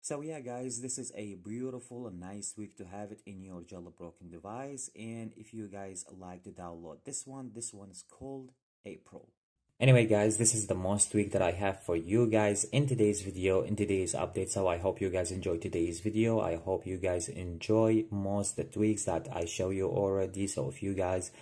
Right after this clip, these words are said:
like the video, make sure to give the video a big thumbs up. Also, make sure to subscribe, hit that notification bell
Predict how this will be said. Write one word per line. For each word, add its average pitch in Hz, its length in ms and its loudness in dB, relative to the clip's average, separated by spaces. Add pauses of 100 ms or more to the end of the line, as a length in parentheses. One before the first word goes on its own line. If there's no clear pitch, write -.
(180)
like 110 300 4
the 110 80 4
video, 101 340 2
make 90 260 -2
sure 90 260 -4
to - 120 -12
give 85 220 -4
the 87 40 2
video 90 420 -2
a - 100 -8
big - 260 -8
thumbs 82 240 -8
up. 95 160 0
Also, 90 320 -2
make 87 260 -8
sure 98 260 -4
to - 120 -6
subscribe, 113 680 -2
hit 139 280 -4
that 101 200 0
notification 85 720 -6
bell 82 260 0